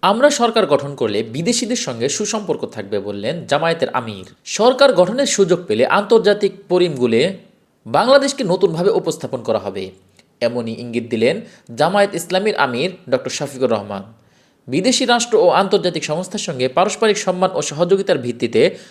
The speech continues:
সুসম্পর্ক বজায় রাখার অঙ্গীকারের পাশাপাশি তিনি নির্বাচন, রাজনৈতিক পরিবর্তন ও গণমাধ্যমের ভূমিকা নিয়েও স্পষ্ট অবস্থান তুলে ধরেন।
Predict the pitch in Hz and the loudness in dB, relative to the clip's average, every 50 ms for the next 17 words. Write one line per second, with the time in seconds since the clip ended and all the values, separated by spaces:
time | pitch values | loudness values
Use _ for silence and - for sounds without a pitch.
0 | _ - - - 226 220 - 269 262 226 269 - - 196 135 139 147 143 147 135 | _ -10 -4 -2 0 4 4 4 4 4 0 2 2 2 2 4 4 6 6 6
1 | 120 117 113 113 117 113 - 135 165 170 170 170 170 151 127 120 117 - 123 120 | 6 2 2 2 0 0 0 0 -2 -2 -4 -2 0 2 2 2 2 0 -2 -2
2 | - 110 107 113 - 120 104 113 110 113 113 131 156 160 170 175 175 - 131 139 | -2 -8 -8 -8 -10 -8 -8 -6 -6 -6 -4 -4 0 4 2 4 4 4 0 0
3 | 139 131 143 151 151 165 180 170 180 170 - 165 143 123 120 110 113 - 113 113 | 2 2 2 2 2 -2 -4 -4 -4 -4 -2 -2 0 2 0 0 0 -2 -4 -2
4 | 113 110 120 156 170 - - - _ _ - 127 156 214 233 240 240 240 190 175 | -2 -4 -4 -4 -4 -8 -16 -20 _ _ -2 0 2 2 4 2 2 0 0 -2
5 | 202 233 240 254 247 190 127 135 151 160 170 180 170 147 127 117 139 - 170 190 | -2 2 4 4 4 4 2 -2 -2 -2 0 0 0 0 0 -2 -2 -2 -2 -6
6 | 190 - - 202 202 - 196 151 131 131 - - 151 147 147 156 131 120 104 101 | -4 -2 -4 -4 -2 0 -2 0 0 0 -2 -4 -8 -6 -2 0 0 0 0 -2
7 | 98 95 95 | -6 -8 -8